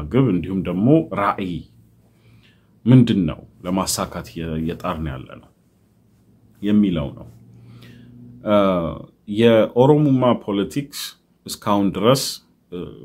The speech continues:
ሲነገርም እንደቆየው ትልቁና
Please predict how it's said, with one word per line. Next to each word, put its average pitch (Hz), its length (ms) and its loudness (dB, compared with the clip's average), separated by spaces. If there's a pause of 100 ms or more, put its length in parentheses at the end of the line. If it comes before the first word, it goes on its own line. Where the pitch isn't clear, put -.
(180)
ሲነገርም 90 640 -4
እንደቆየው 80 800 -2 (1300)
ትልቁና 233 840 6